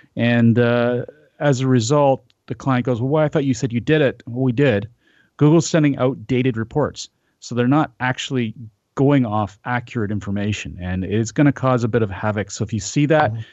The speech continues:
Speaker 1: but you've already updated your site, don't stress. Um, you know, if you wanna verify, go for it. But,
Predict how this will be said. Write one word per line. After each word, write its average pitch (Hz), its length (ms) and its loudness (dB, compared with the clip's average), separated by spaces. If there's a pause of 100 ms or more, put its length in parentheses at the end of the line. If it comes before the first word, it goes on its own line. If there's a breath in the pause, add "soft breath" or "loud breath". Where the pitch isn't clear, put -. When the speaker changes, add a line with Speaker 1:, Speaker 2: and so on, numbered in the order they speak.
(280 loud breath)
Speaker 1:
but 139 140 0
you've 123 140 0
already 135 380 0
updated 123 560 -2
your 151 100 -2
site, 151 400 0 (180)
don't 113 280 0
stress. - 520 -6 (120)
Um, 95 340 -4 (300 soft breath)
you 127 80 2
know, 107 100 2
if 113 140 -4
you 107 80 2
wanna 110 140 2
verify, 127 420 2 (100)
go 139 140 0
for 90 240 -6
it. 78 100 -16
But, 98 160 -4